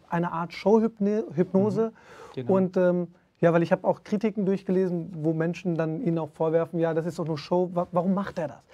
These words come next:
Speaker 1: Wa-,
Speaker 2: Mhm.
Speaker 1: warum tun Sie das? Vielleicht beantworten Sie
Speaker 2: Okay.
Speaker 1: das einmal.
Speaker 2: Würde man die Hypnose, ja, nicht polarisiert so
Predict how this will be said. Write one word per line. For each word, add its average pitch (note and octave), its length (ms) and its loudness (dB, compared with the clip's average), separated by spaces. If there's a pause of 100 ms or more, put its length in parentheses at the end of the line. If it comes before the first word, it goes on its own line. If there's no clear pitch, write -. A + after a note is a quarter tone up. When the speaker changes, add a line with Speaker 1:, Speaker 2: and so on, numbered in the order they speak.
(240)
Speaker 1:
Wa-, E3+ 140 6
Speaker 2:
Mhm. A#2+ 80 -4
Speaker 1:
warum E3+ 200 4
tun F3+ 200 2
Sie C3+ 120 -2
das? C3 160 -14
Vielleicht F3+ 340 4 (100)
beantworten D3+ 560 2
Sie B2+ 60 2
Speaker 2:
Okay. B2 60 0
Speaker 1:
das B2 140 -6
einmal. C#3 340 -12 (840)
Speaker 2:
Würde D#3+ 400 -2
man D#3+ 280 -2 (1500)
die C#3 200 -4
Hypnose, D3 640 -6 (460)
ja, B2 240 -2
nicht D#3 640 -6 (320)
polarisiert D3 1120 -4 (1120)
so D#3 560 0